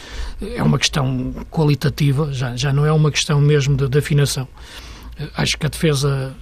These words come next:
está, está abaixo daquilo que é, que é, que é o, que é o nível que já tivemos, e, portanto, o meio campo tem que ser forte a defender, e, e há jogadores que neste momento não estão no, não estão no seu melhor. Eh,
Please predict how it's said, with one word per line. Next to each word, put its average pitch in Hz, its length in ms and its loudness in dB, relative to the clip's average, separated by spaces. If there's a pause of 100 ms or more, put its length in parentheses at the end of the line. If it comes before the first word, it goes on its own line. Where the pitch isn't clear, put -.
está, - 280 -2
está 143 240 0
abaixo 135 420 0
daquilo 139 340 -10
que - 140 -4
é, 127 420 -6 (880)
que - 120 -4
é, 139 60 0
que - 140 -2
é 147 40 4
o, 135 80 0
que 160 100 -4
é 151 40 2
o 151 40 6
nível 147 260 4
que - 80 -4
já 151 80 2
tivemos, 151 480 2
e, 180 60 -4
portanto, 160 220 0
o 156 40 4
meio 160 140 4
campo 170 240 2
tem 170 100 2
que - 60 0
ser 180 100 2
forte 156 460 2
a 135 60 0
defender, 127 500 -2
e, 117 240 -8 (500)
e 151 100 0
há 147 60 4
jogadores 143 400 2
que - 80 0
neste 151 160 2
momento 156 140 4
não 165 80 8
estão 165 200 2
no, 135 320 4
não 143 100 2
estão 143 180 0
no 143 100 4
seu 139 160 -4
melhor. 117 300 -2 (640)
Eh, 151 480 4